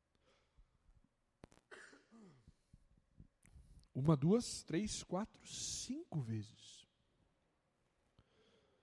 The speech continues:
E é interessante porque, na maioria das vezes, quando o termo paciência é usado na Bíblia, ele tá diretamente conectado com momentos de diversidade,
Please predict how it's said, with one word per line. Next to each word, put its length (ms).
E 120
é 20
interessante 720
porque, 480
na 380
maioria 1000
das 320
vezes, 600
quando 240
o 40
termo 360
paciência 720
é 20
usado 480
na 120
Bíblia, 500
ele 180
tá 220
diretamente 960
conectado 680
com 140
momentos 520
de 100
diversidade, 840